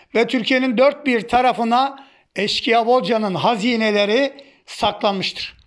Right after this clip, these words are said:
Evet arkadaşlar, bu dağı bulacağız. Bakalım içinde neler var. Merhaba arkadaşlar, ben Define Kralı Ümit Yaman.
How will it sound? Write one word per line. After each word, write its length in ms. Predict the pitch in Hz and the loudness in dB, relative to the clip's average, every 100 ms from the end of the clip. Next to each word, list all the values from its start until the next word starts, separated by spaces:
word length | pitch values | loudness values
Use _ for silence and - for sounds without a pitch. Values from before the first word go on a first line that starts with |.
| _ _ - - _ - | _ _ -20 -20 _ 0
Evet 300 | 294 311 294 | 2 2 2
arkadaşlar, 680 | 269 262 214 - 165 139 - | 0 0 -4 -4 -6 -8 -4
bu 200 | 208 285 | 0 2
dağı 300 | 226 247 214 | 4 2 2
bulacağız. 540 | 226 226 180 220 269 - - - _ _ _ _ _ 190 | 0 0 2 2 2 -4 -18 -20 _ _ _ _ _ -4
Bakalım 680 | 208 214 220 254 269 262 - | -2 0 0 -2 -2 -6 -10
içinde 400 | - - 196 202 | -8 -6 -2 -2
neler 240 | 196 185 180 | 0 0 0
var. 220 | 143 104 - _ _ _ - _ _ _ - - _ _ _ _ _ _ _ _ _ _ _ _ _ 180 | -4 -10 -18 _ _ _ -20 _ _ _ -20 -20 _ _ _ _ _ _ _ _ _ _ _ _ _ -2
Merhaba 360 | 226 254 262 | 2 2 4
arkadaşlar, 880 | 262 262 262 262 240 - 247 262 262 - - - | 2 2 2 2 2 2 4 4 0 -4 -12 -4
ben 600 | 165 214 233 240 240 175 | 0 2 2 0 -2 0
Define 500 | 214 214 254 254 240 | 0 2 2 4 2
Kralı 400 | 240 240 233 233 | 2 4 4 4
Ümit 280 | 233 233 247 | 2 2 2
Yaman. 500 | 247 220 208 214 | 2 2 0 -4